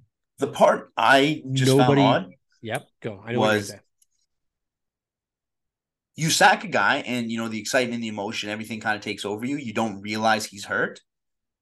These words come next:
Speaker 1: I thought it was kinda odd that nobody kinda just gave him the tap on the, "Hey, man, you know, just let's," the, and, you know,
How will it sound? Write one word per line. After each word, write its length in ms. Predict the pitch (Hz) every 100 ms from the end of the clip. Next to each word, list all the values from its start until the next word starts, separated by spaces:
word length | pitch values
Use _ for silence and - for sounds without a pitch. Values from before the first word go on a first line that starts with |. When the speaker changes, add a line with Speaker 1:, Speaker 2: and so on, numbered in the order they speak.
| _ -
Speaker 1:
I 80 | 143
thought 140 | 196
it 20 |
was 100 | 175
kinda 200 | 160 156 -
odd 280 | 110 127
that 120 | 127 110
nobody 300 | 113 120 120
kinda 200 | 120 113
just 220 | 101 -
gave 140 | 110
him 60 | 104
the 60 |
tap 240 | 104 110 104
on 60 | 104
the, 80 |
"Hey, 140 | 104 101
man, 220 | 92 87 -
you 80 |
know, 260 | 90 - - _
just 300 | - - -
let's," 300 | - - -
the, 200 | - 87
and, 300 | 101 104 90
you 80 | 104
know, 240 | 87 95